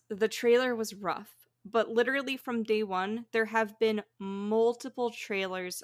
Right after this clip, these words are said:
outside of Disney, but even within Disney and the M C U, that are unpolished. It's because that they need something to get out,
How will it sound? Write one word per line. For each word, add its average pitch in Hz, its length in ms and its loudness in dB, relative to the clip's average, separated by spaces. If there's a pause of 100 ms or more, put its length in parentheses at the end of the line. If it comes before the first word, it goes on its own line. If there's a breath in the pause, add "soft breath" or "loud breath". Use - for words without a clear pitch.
(120)
outside 220 560 2
of 214 140 -10
Disney, 185 400 -6
but 196 200 -4
even 220 280 -2
within 220 300 -2
Disney 196 360 -4
and 185 100 -4
the - 80 -8
M 180 120 -8
C - 160 -10
U, 190 300 -8 (380 loud breath)
that 196 220 2
are 190 200 4 (120)
unpolished. - 1080 0 (240)
It's - 160 -4
because 202 520 -4
that 202 120 -8
they 190 220 -2
need 196 320 -4
something 226 420 -6
to 226 140 -6
get 214 240 -4
out, 208 400 0